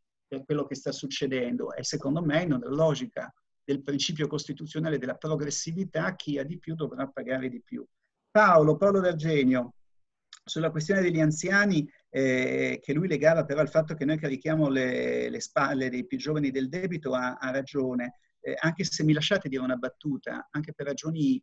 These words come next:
familiari, personali, anzi ho fatto già tardissimo, devo chiamare mia madre che sta da un mese senza visite in un R S A a Trieste, visitata solamente nella sua stanza da un palombaro che le porta il vassoio dei pasti a pranzo e a cena.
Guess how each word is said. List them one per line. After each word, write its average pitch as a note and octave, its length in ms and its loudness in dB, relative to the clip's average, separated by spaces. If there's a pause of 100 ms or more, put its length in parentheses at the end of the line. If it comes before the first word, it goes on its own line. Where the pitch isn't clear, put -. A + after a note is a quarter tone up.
(280)
familiari, C3+ 640 -2
personali, C3 800 -6
anzi C3 380 -4
ho - 760 -20
fatto F3+ 220 -6
già D3+ 160 -4
tardissimo, C3+ 480 -4
devo B2 160 -8
chiamare C3+ 300 -4
mia B2+ 120 2
madre C#3 280 -4
che C3 80 -16
sta C3 180 -8
da B2+ 180 -6 (560)
un C3+ 120 -4
mese C#3 260 -2
senza C#3 400 -2
visite C#3 400 -4
in C3 80 0
un B2+ 120 0
R C3+ 200 -2
S - 160 -6
A C3 140 -2
a C3 60 -4
Trieste, B2 1080 -4
visitata C3 500 -8
solamente C3 560 -2
nella B2+ 160 -4
sua - 180 -8
stanza C3+ 420 -4
da A#2 140 -6
un A#2+ 120 -6
palombaro B2+ 480 -4
che C3 100 -10
le - 120 -8
porta B2+ 260 -12
il B2 60 -10
vassoio C3+ 420 -2
dei B2 160 -4
pasti B2+ 600 -8
a A#2+ 80 -8
pranzo C3+ 380 -8
e - 60 -12
a C#3+ 40 -10
cena. B2+ 460 -6